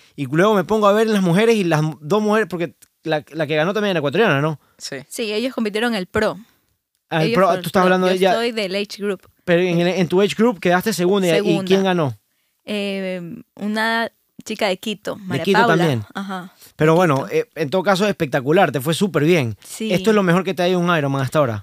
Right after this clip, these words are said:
Speaker 3: F-, fue mi segundo medio Ironman.
Speaker 1: ¿Fue tu segundo setenta y tres? ¿Y el primero fue cuándo?
Speaker 3: Eso fue en Panamá.
Speaker 2: En Panamá, el seis de
Speaker 3: Eh,
Speaker 2: febrero,
Speaker 1: O sea
Speaker 2: el
Speaker 1: que fue tu
Speaker 2: seis o once de
Speaker 1: primero,
Speaker 2: febrero.
Speaker 1: fue tu primero en
Speaker 3: Dos mil veintiuno,
Speaker 1: Manta.
Speaker 3: en Manta.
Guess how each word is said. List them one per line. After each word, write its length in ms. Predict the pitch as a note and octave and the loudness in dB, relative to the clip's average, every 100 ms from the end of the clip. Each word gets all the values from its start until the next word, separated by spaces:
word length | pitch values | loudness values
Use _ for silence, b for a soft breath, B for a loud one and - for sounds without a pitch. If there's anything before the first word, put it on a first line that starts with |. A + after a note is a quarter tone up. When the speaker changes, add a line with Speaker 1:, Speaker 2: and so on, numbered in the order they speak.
| - | -12
Speaker 3:
F-, 120 | - A3+ | -14 -4
fue 160 | C4+ | 0
mi 120 | B3+ | 0
segundo 500 | B3+ A3 A3 G#3+ G3+ - _ | 0 0 0 0 -2 -6 _
medio 300 | G3+ G#3 G3+ | -4 0 2
Ironman. 380 | F#3+ F3 D#3+ G3+ | 0 -2 -4 -6
Speaker 1:
¿Fue 160 | - D#3+ | -4 -2
tu 100 | D#3+ | 0
segundo 240 | E3+ F3+ | 2 2
setenta 280 | D#3+ E3 D#3 | 0 0 0
y 40 | |
tres? 180 | C#3+ C3 | 0 0
¿Y 40 | C#3 | 0
el 60 | |
primero 340 | B2+ D3 E3+ F#3+ | 0 0 2 0
fue 200 | D3 F#3+ | 0 0
cuándo? 400 | F#3+ D3+ B2+ A#2 - | 2 0 0 -6 -10
Speaker 3:
Eso 260 | G#3+ - B3+ | -10 -8 -6
fue 200 | B3 B3+ | -2 -2
en 100 | B3+ | 0
Panamá. 720 | B3+ A3+ G3+ G#3+ B3 D#4 F4+ - | 0 0 0 0 0 0 -4 -8
Speaker 2:
En 180 | D3+ C#3 | -10 -4
Panamá, 520 | D3 C#3 C#3+ D#3 D#3 | -4 -4 -2 -2 -2
el 140 | D3 | -4
seis 180 | C#3+ D#3 | -6 -6
de 80 | D#3+ | -4
Speaker 3:
Eh, 20 | |
Speaker 2:
febrero, 440 | D3+ C#3+ D3 D3 E3 | -4 -4 -4 -4 -2
Speaker 1:
O 80 | |
sea 100 | D#3 | 0
Speaker 2:
el 60 | F#3 | 2
Speaker 1:
que 40 | |
fue 120 | F3+ G#3 | 2 2
tu 80 | |
Speaker 2:
seis 40 | A#3 | 4
o 20 | |
once 80 | G3+ | 4
de 40 | |
Speaker 1:
primero, 200 | G3 A#3+ | 4 2
Speaker 2:
febrero. 240 | F3+ D3+ - | 2 -2 0
Speaker 1:
fue 120 | G#3+ | 2
tu 100 | B3 | 4
primero 260 | A3 G#3+ A#3 | 2 4 4
en 40 | |
Speaker 3:
Dos 80 | A3+ | 4
mil 80 | E3+ | 2
veintiuno, 100 | B2 | 0
Speaker 1:
Manta. 80 | A2 | -4
Speaker 3:
en 100 | G3 | -4
Manta. 340 | G3+ F3 - | -2 -4 -8